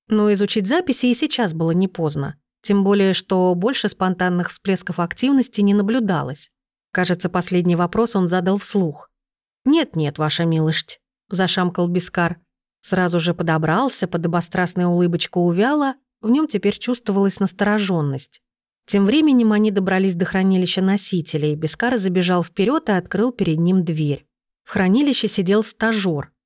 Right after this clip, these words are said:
Преподобный грозно шикнул на него, хлипкий парнишка испарился. «Чем в такой час мог заниматься в хранилище стажёр?» подумал Гийом и с раздражением покосился на преподобного.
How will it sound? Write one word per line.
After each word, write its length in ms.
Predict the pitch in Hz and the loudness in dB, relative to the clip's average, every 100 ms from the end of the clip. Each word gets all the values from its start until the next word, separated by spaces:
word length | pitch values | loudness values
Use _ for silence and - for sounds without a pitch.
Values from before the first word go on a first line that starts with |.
| _ | _
Преподобный 680 | - 180 175 170 220 202 190 | -4 -2 0 0 2 2 2
грозно 400 | 185 190 170 170 | 2 0 2 0
шикнул 480 | 156 233 269 247 226 | 0 -2 0 2 4
на 60 | |
него, 460 | 208 202 190 190 180 _ | 4 2 2 -2 -4 _
хлипкий 420 | - 208 202 - 170 | -6 -2 -2 -2 -4
парнишка 600 | 165 165 196 - - 180 | -2 0 0 0 -2 -2
испарился. 800 | - 185 185 156 143 - - - _ _ _ _ _ - | -2 -2 0 -2 -4 -8 -12 -16 _ _ _ _ _ -6
«Чем 360 | - 247 277 | -2 0 0
в 80 | - | -2
такой 360 | 202 196 202 190 | -4 0 0 0
час 400 | - 285 294 214 | 0 -2 0 2
мог 200 | 247 240 | 2 2
заниматься 540 | 233 220 220 254 - | 2 4 4 2 -2
в 60 | - | -2
хранилище 520 | 208 208 247 226 226 | 0 2 2 0 -4
стажёр?» 720 | - - 254 240 226 139 - _ _ _ | -6 -2 -2 0 0 -2 -10 _ _ _
подумал 440 | 180 175 190 190 175 | -2 2 2 2 2
Гийом 460 | 170 175 269 330 | 0 0 2 2
и 40 | 233 | 0
с 100 | 185 | 0
раздражением 720 | 175 170 175 180 247 220 180 | -2 0 0 2 2 2 0
покосился 580 | 170 170 165 190 - 190 | -2 -4 -4 -4 -2 -2
на 100 | 180 | -2
преподобного. 880 | 180 - 185 190 175 151 143 139 | -4 -2 0 0 0 0 -2 -4